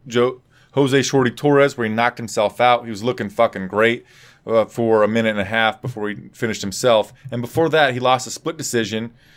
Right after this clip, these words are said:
to Davison Figueiredo. And Joe Rogan said he thought that Brooks could have, uh, got the nod against Figueiredo.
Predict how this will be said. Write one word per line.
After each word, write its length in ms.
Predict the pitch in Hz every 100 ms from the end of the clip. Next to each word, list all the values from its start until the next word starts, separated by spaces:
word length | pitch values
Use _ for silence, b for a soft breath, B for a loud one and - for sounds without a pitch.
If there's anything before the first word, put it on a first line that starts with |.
| b _
to 160 | 123 107
Davison 520 | 98 123 127 131 120
Figueiredo. 680 | 127 110 104 120 107 - -
And 160 | 101
Joe 140 | 98 143
Rogan 300 | 147 156 131
said 200 | 123 113
he 100 | 123
thought 300 | 123 113 -
that 220 | 107 117
Brooks 360 | 113 117 - -
could 240 | - 120
have, 200 | 110 - _
uh, 180 | 117 107 - -
got 200 | 117 117
the 60 |
nod 280 | 107 117 135
against 260 | 104 98 -
Figueiredo. 500 | 104 98 98 107